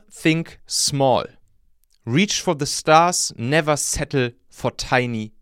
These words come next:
victories. Jo, also, genau hier wieder das Thema. Kollege hat sich überlegt, ich werde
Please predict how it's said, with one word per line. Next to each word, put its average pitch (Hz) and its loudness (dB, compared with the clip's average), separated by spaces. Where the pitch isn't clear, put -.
victories. - -10
Jo, 113 -2
also, 123 2
genau 143 6
hier 156 2
wieder 156 4
das 139 -2
Thema. 175 -4
Kollege 143 0
hat 156 -2
sich 143 -10
überlegt, 131 -4
ich - -14
werde 165 6